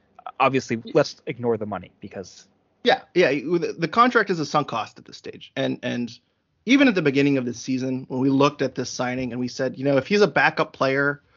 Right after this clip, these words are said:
Speaker 2: this is a luxury player in a backup role. It's a bad contract, but hey, Josie Altidore as a, as a sub, that's incredible, you know, and, and he,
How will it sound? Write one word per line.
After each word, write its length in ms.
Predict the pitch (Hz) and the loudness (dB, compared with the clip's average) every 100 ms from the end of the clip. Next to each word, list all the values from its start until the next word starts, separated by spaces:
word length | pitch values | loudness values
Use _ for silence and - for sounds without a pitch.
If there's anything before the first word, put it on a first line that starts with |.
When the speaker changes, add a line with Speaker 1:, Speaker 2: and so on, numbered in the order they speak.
| _ _ _ - | _ _ _ -4
Speaker 2:
this 140 | 160 | 2
is 120 | 180 | 4
a 40 | 156 | 4
luxury 400 | 147 156 170 165 | 4 2 0 -2
player 380 | 151 139 139 | 0 0 2
in 80 | 131 | -2
a 40 | 117 | -2
backup 420 | 127 127 135 131 | 0 0 -2 0
role. 440 | 135 131 131 131 _ _ _ _ - | 0 2 0 -4 _ _ _ _ -14
It's 140 | 131 | -8
a 40 | |
bad 300 | 120 127 170 | 0 2 2
contract, 580 | 170 170 165 160 156 151 | 2 2 2 2 0 2
but 140 | 147 156 | 0 2
hey, 200 | 247 139 | 2 0
Josie 360 | 147 160 160 | 0 0 2
Altidore 460 | 156 165 170 165 156 | 0 0 0 0 0
as 100 | 131 | -2
a, 240 | 127 120 - | -4 -4 -8
as 100 | 127 | -14
a 80 | 107 | -12
sub, 640 | - - - 165 156 135 - _ _ _ - | -14 -10 -2 2 2 0 -8 _ _ _ -6
that's 200 | 165 151 | -4 -4
incredible, 640 | 123 - 202 180 110 - - | -8 -2 2 2 2 -6 -6
you 120 | 143 | -2
know, 280 | 139 135 127 | 0 0 -2
and, 180 | 120 | -6
and 200 | 113 110 | -10 -14
he, 220 | - 131 | -12 -12